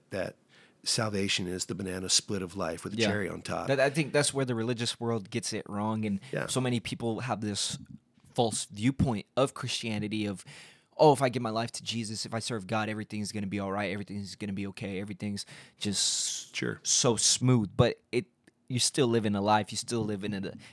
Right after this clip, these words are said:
Speaker 2: in a world of sin and everything. So
Speaker 1: Mm-hmm.
Speaker 2: you're gonna have to battle with things. But now you have the Holy Spirit to help you instead, m-, on your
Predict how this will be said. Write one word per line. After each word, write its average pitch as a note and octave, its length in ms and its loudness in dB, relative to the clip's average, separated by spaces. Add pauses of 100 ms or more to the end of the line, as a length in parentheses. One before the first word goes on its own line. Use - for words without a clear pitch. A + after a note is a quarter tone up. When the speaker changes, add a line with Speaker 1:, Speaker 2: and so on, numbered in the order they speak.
(120)
Speaker 2:
in G#2+ 80 -4
a F#2+ 280 -2
world G#2+ 280 2
of G#2+ 80 0
sin G#2+ 380 0
and G#2+ 100 0
everything. G#2+ 340 -2
So G2+ 100 -4
Speaker 1:
Mm-hmm. A#2+ 80 0
Speaker 2:
you're A2 100 -4
gonna C3 220 2
have C3 160 -2
to A2 100 -2
battle A#2 340 4
with A2 160 -4
things. G#2 220 -4
But A#2 180 -2
now A#2+ 500 2
you A#2 160 -4
have A#2 380 -2 (380)
the B2+ 160 0
Holy C#3 320 2
Spirit - 580 2
to - 100 -8
help - 280 -6
you F#2+ 140 -4
instead, B2 320 2 (340)
m-, B2+ 160 -8 (140)
on C3 180 0
your A#2 140 -2